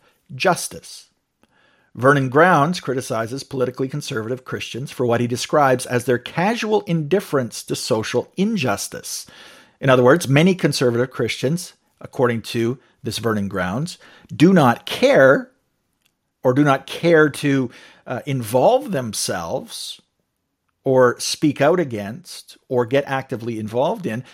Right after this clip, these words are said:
movements against social injustice. So that's his claim. Grounding one's o-, own position Ronald Nash continues,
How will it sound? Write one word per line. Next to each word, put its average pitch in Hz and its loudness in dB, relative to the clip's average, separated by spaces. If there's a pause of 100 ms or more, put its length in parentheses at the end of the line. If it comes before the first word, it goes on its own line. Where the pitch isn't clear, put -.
(120)
movements 123 -2
against 160 -2
social 117 -2
injustice. - -10 (500)
So - -4
that's 117 0
his 123 -4
claim. - -12 (960)
Grounding 202 4
one's 170 2
o-, 147 -2
own 165 0
position 139 -2 (180)
Ronald 120 -2
Nash 113 -6
continues, 107 -10